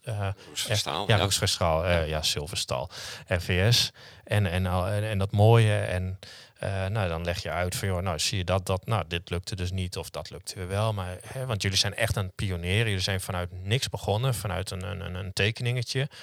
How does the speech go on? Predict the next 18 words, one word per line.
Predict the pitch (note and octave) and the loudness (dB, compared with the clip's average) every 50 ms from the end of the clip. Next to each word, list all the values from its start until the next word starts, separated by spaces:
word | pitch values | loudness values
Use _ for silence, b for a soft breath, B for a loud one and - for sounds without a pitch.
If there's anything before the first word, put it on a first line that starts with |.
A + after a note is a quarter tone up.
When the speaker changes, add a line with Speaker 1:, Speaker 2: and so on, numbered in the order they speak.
| B B | B B
Speaker 2:
Ja. | B B B - | B B B -6
Speaker 1:
Nou, | - G2+ F#2+ E2+ | -2 -2 0 0
nu | F2 F2+ | 0 0
staat | F#2 - - G2 F2+ F2+ | 0 2 2 2 2 0
hier | - F#2+ F2+ | 0 -2 -6
een | F2 F2 | -6 -4
ontzettend | F2 E2+ - - - C3 A#2+ - - G#2+ | -2 0 2 4 4 4 4 2 0 -4
mooi | F#2+ G2 F2+ | -2 -2 -2
bedrijf, | F2 F2+ F#2+ F#2 F#2 F2+ F2 F2+ F2 | -2 -2 -2 0 2 2 2 2 0
mooie | F2 F#2+ G2 A2 A2+ | 0 0 2 4 4
apparaten. | G#2 G2 - - G2+ F#2 F2 E2+ F2+ F2+ - F#2+ | 4 2 2 0 -2 0 2 2 0 0 0 -2
Jullie | F2+ F#2 F#2 | -4 -4 -4
zijn | F#2+ G2+ F#2 | -4 -4 -4
met | F#2 F#2 F2+ | -4 -4 -4
een | - F#2+ | -2 -2
ontzettend | F#2+ F#2 - - A2 G#2+ - G2+ - | -2 -2 -2 -2 -2 -2 -4 -4 -4
goed | - F#2+ - - | -6 -6 -4 0
team. | - B2 B2+ C#3+ D3 | 2 2 4 2 0